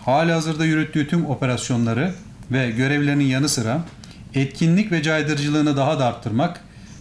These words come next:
personelinin niteliklerini geliştirmek maksadıyla eğitim ve tatbikat faaliyetlerinde aralıksız sürdürmektedir. Bu kapsamda İtalya'da Dynamic Move iki tatbikatı icra edilmiştir.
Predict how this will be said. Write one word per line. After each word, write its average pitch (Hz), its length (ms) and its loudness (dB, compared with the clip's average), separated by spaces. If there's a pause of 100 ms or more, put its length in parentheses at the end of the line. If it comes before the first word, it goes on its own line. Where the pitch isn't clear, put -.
(100)
personelinin 165 640 4
niteliklerini 151 500 0
geliştirmek 143 520 0
maksadıyla 120 640 -2 (460)
eğitim 147 340 2
ve 143 100 0
tatbikat 147 460 -2
faaliyetlerinde 120 800 0 (220)
aralıksız 135 440 -2
sürdürmektedir. 110 800 -2 (360)
Bu 139 100 0
kapsamda 127 720 0 (480)
İtalya'da 151 800 2
Dynamic 147 440 2
Move 151 260 0
iki - 180 -4
tatbikatı 127 580 -2
icra 120 260 0
edilmiştir. 110 560 -4